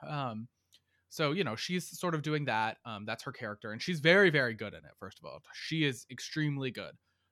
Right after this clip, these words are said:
Um, her, uh, Renata Reinsve, I, I don't know if I'm pronouncing that last name right, um,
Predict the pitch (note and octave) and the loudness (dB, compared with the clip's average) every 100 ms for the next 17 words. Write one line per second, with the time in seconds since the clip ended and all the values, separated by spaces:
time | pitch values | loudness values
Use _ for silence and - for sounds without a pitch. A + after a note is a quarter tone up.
0 | _ - C3 G2 F2 F2 - _ _ - | _ -6 -4 -4 -8 -14 -18 _ _ -8
1 | A2+ G#2 G2 A2 A2+ A#2 C#3 C3+ C3+ C#3+ | -4 -4 -4 -4 -6 -4 0 2 2 2
2 | C3 B2 A2+ G2 G#2 - F#3+ F#3 D3 - | 2 0 -2 -4 -6 -2 0 0 -4 -10
3 | G#2+ - G#2+ G#2 G#2 - G2 G2 F#2 G2 | -10 -10 -8 -8 -8 -12 -12 -12 -12 -12
4 | E2 F#2 F#2 A2 A2+ B2 B2+ - A2 F#2 | -8 -8 -8 -8 -6 -4 -4 -6 -8 -8
5 | E2+ | -8